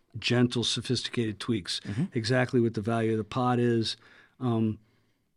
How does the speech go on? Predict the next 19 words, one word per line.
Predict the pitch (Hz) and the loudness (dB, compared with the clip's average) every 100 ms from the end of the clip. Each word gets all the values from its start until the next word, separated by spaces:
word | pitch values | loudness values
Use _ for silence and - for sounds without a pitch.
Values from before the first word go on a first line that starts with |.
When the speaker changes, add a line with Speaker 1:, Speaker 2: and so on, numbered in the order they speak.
| _ _ _ _ - | _ _ _ _ -4
Speaker 1:
there's | 131 123 - | 2 4 4
so | - 143 | 6 6
many | 143 131 | 8 6
things | 127 127 113 | 4 2 4
about | 104 113 110 | 0 2 0
it | 104 | 0
that | 120 113 | 0 2
were | 107 110 | 0 -2
gentle | 98 - 123 127 123 120 | -4 0 4 4 4 0
but | 104 107 110 - | 0 0 -2 0
sophisticated | - - 123 - - 123 107 | -4 0 -2 -2 -2 -2 -2
tweaks | - 123 104 - | 0 0 0 -2
to | |
make | 110 113 | 0 0
sure | - 120 113 | 0 -2 -2
the | 107 | -4
guitar | 101 110 101 104 | -6 -8 -6 -6
sounded | - 101 95 | -8 -8 -8
magic. | 95 104 98 - | -8 -8 -8 -12